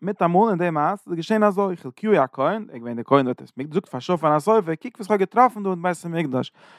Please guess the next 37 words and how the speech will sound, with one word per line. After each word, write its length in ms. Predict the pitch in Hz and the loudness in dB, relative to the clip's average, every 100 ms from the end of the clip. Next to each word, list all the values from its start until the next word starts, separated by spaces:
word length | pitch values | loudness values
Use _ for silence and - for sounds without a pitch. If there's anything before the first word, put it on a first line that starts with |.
| _ | _
די 80 | 180 | -4
חכמים 340 | - 214 196 | 2 2 4
שטעלן 300 | 170 - 185 | 0 2 2
פאר, 240 | 165 185 160 | 2 2 2
קעלע, 240 | - 151 | 2 -2
זיי 80 | 127 | -2
גיין 140 | 143 135 - | -4 -6 -4
אין 140 | 165 | -2
דער 180 | 139 127 | 0 0
שטיין, 400 | - 202 190 151 | 4 4 4 0
האט, 120 | 131 - | -8 -14
אה, 40 | 123 120 120 | -14 -12 -12
מענאש 340 | - 123 151 - | -4 2 2 0
האט 80 | 123 | -10
עס 60 | - | -2
באהאלטן, 380 | 123 180 170 147 - _ _ _ - | 4 4 2 -6 -16 _ _ _ -10
האט 80 | |
אויפגעמאכט, 480 | - 143 135 135 123 | -2 0 2 2 0
א 40 | 131 | -4
ביסל 180 | 131 | -6
צו 80 | 127 | -6
פיקסן, 320 | 135 175 - | -2 -4 -4
האט 60 | 131 | -12
מען 80 | 113 | -12
עס 40 | |
געטראפן, 440 | 113 127 151 - 123 | -10 -4 -4 -2 -6
האט 80 | |
געפונען, 240 | 120 202 180 | -2 0 2
מען 80 | 170 | 2
געטראפן, 300 | 240 214 190 | 2 2 -2
א 40 | |
ספר, 540 | - 185 196 _ 135 | 2 2 2 _ -8
אין 100 | 120 | -8
בית 140 | 120 123 | -10 -10
המקדש, 240 | 123 - | -10 -2
א 100 | 165 | 0
ספר, 420 | 135 127 123 - | 0 -2 -4 -6